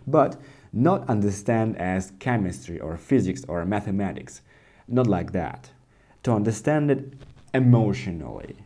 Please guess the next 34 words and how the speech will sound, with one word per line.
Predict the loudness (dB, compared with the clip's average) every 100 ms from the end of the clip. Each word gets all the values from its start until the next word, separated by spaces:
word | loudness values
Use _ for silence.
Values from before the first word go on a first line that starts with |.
| -20 _ _ _ _ _ _ -6
right? | -4 -4 -8
To | -4 0 0
mentally | 2 4 4 2 0 -4 -8
understand, | -8 -12 -12 -10 -10 -12 -16 -20 -6
to | -6
accept | -4 2 2 4
that | -2 -2
something | 0 2 2 -2 -6 0
is | 2 2 0 -14
true. | -20 -6 -2 -2 -6 -14 -20 -20 -20 -20 -10
Uh, | -4 -4 -4 -2
something | 2 2 4 4 6 6 10
big | 10 10 -2
happened | 2 2 2 0 0
in | 0
your | 0 0
life. | 0 0 -2 -4 -12 -20 _ _ _ _ 4
You | 8
won | 10 10 8
a |
lottery. | 6 6 4 0 -2 -4 -14 -20 -20 -20 _ _ _ _ _ _ _ _ -8
Now | -2 0 2
you |
need | 0 -2
some | -2 -2
time | 0 0 0
to | -6
take | -6 -4 -4
it | -4
all, | 0 2
and | 2
your | 4 2
whole | 4 8 10 10 12
life | 12 12 12